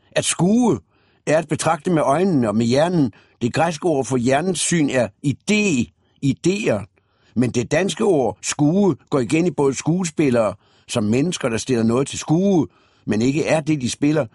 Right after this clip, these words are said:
og som tilskuerne i salen. Et drab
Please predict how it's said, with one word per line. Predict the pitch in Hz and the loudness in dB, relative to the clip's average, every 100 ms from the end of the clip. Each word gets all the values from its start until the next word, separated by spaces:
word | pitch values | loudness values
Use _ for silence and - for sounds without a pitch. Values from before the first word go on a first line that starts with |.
| _ | _
og | 143 170 151 | -2 -2 -4
som | - 135 | -4 -4
tilskuerne | - 202 196 - 165 135 107 - - | -2 -4 -4 -4 0 0 0 -4 -6
i | 113 | -4
salen. | - 160 98 98 - _ _ _ | -2 -2 -2 -6 -6 _ _ _
Et | 120 - | -8 -6
drab | - 151 165 | -2 -2 -4